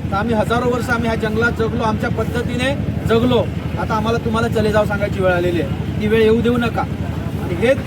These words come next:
आज ठणकावून सांगण्यासाठी आपण इथे आलेलो आहोत. आता हा माहोल इथे लोक जमलेले आहेत, हे सगळ्यांचा निर्णय आहे. आज काहीतरी निर्णय झाला पाहिजे. आमचा अंत पाहू नका. बारा दिवस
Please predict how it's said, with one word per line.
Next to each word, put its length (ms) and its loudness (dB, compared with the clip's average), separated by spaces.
आज 140 0
ठणकावून 420 -2
सांगण्यासाठी 460 0
आपण 220 2
इथे 140 0
आलेलो 300 2
आहोत. 140 2
आता 240 0
हा 80 0
माहोल 360 2
इथे 220 -2
लोक 180 -2
जमलेले 420 2
आहेत, 120 2
हे 320 -2
सगळ्यांचा 380 0
निर्णय 280 0
आहे. 500 0
आज 280 2
काहीतरी 340 2
निर्णय 340 0
झाला 220 4
पाहिजे. 420 0
आमचा 260 -2
अंत 240 0
पाहू 300 2
नका. 260 2
बारा 360 2
दिवस 280 0